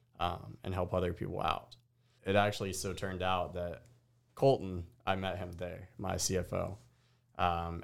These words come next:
as well as the people that would put me in connections with Design Spark to be in part of the accelerator,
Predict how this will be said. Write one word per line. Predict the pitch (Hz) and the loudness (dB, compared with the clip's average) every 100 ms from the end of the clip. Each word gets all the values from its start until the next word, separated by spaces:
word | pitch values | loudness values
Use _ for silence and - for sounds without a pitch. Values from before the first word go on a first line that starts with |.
| - | -4
as | 90 87 | -4 0
well | 92 92 | 2 2
as | 90 85 | 0 -4
the | 90 90 87 | -2 0 0
people | 95 95 98 | -2 -2 2
that | 92 | 2
would | 90 90 - - - | 2 -2 -10 -20 -6
put | 110 | -4
me | 110 | -4
in | 92 | -6
connections | 87 92 90 - 92 90 87 - | -4 -2 -2 -2 -4 -4 -6 -8
with | 87 87 87 85 - | -2 0 0 -2 -6
Design | 98 90 90 87 | -4 0 0 0
Spark | 85 98 92 82 - | -2 -2 -2 -2 -4
to | |
be | 92 | -2
in | 90 90 - - | -2 -2 -6 -6
part | 98 | -2
of | 87 | 0
the | 87 87 | 0 -2
accelerator, | - 92 87 87 87 90 | 0 0 0 -2 -4 -8